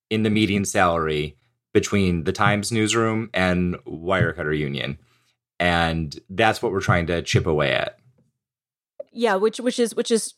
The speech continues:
Speaker 2: remarkably, like, that makes me feel sick to my stomach to know that there's that high of a delta for, for the median salary. And as you said,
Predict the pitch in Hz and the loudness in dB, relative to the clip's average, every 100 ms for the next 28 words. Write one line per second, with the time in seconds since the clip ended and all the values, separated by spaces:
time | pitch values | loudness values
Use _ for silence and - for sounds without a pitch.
0 | - 220 233 220 202 226 220 226 202 190 | -12 -4 0 0 0 0 0 0 -2 0
1 | 185 180 165 170 _ _ _ - 202 _ | 0 -2 -4 -8 _ _ _ 0 0 _
2 | - 202 190 190 - 185 - 160 175 - | 2 4 4 0 -2 -4 2 2 2 0
3 | 160 165 - 143 - - 160 180 - 165 | 0 0 0 0 0 -2 0 0 0 -2
4 | 170 175 165 - _ 185 - 170 180 170 | 0 0 0 -2 _ -6 2 2 2 0
5 | 165 170 175 160 - - 180 180 180 175 | 0 0 0 -2 -2 -4 0 0 2 0
6 | 175 180 180 208 226 220 214 311 202 | 0 0 0 0 0 -2 -6 2 2